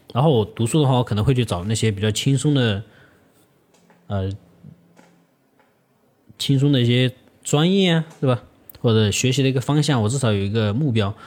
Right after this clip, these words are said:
而不是你只让我去，呃，努力读书，好好学习，好好做人，对吧？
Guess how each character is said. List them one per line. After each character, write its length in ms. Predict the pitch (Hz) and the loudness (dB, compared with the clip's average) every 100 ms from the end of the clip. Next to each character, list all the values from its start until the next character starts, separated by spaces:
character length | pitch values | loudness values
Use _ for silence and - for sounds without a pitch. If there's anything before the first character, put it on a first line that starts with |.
| - | -6
而 100 | 113 | -2
不 60 | |
是 140 | 123 131 | 0 0
你 100 | 120 | -2
只 180 | 120 107 | -2 -2
让 200 | 147 135 | 0 2
我 140 | 104 | 0
去， 360 | - 117 101 90 - - _ _ _ | 0 -2 -2 -4 -10 -20 _ _ _
呃， 120 | 101 101 | -4 -2
努 180 | 107 | 0
力 100 | 117 | 0
读 140 | 117 113 | 0 -2
书， 220 | - 117 | -2 -2
好 200 | - 104 | -2 -2
好 100 | 110 | -2
学 180 | 107 107 | -2 -4
习， 340 | - 95 98 - _ _ _ _ _ _ _ _ _ _ - | -2 -4 -6 -8 _ _ _ _ _ _ _ _ _ _ -20
好 160 | - 113 | -4 -2
好 120 | 117 | -2
做 200 | 113 139 | -2 0
人， 140 | 95 95 | -2 -2
对 100 | 107 | -2
吧？ 140 | 101 | -4